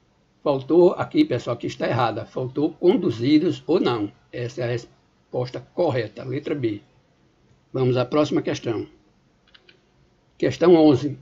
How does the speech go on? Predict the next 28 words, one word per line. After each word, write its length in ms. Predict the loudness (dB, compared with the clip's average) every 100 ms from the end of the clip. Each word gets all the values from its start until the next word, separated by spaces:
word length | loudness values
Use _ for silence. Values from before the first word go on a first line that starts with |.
| -6
A 60 |
receita 460 | 0 0 0 -2 0
arrecadada 580 | -2 -2 -4 -2 -4 -4
com 140 | -2
a 80 | -2
cobrança 420 | -2 -4 -4 -4
das 220 | -4 -2
multas 420 | 0 -2 -2 -6 -6
de 120 | -8
trânsito 320 | -4 -2 -2
será 280 | -2 0 0
aplicada 560 | 0 -4 -4 0 2
em, 280 | 2 2 -2 -10
letra 440 | -8 -4 -4 -2 -4
A, 20 |
sinalização, 960 | -2 2 2 2 -2 -4 -4 -2 -4 -8 -12
letra 240 | -10 -6 -2
B, 240 | -2 0
engenharia 540 | 0 2 2 2 0
de 100 | -2
tráfego, 540 | -4 -2 -2 -4 -10 -12 _ _ _ _ _ _
letra 400 | -4 -2 -2 -2
C, 300 | -4 -4 -6 -8
policiamento, 840 | -4 -2 -2 0 0 2 0 0 -6 -16 -16 -10
letra 420 | -4 -2 0 -2
D, 140 | -2
sinalização, 800 | -6 -6 -2 0 0 -2 -2 -4
policiamento 800 | -4 0 0 0 -2 0 -2 -4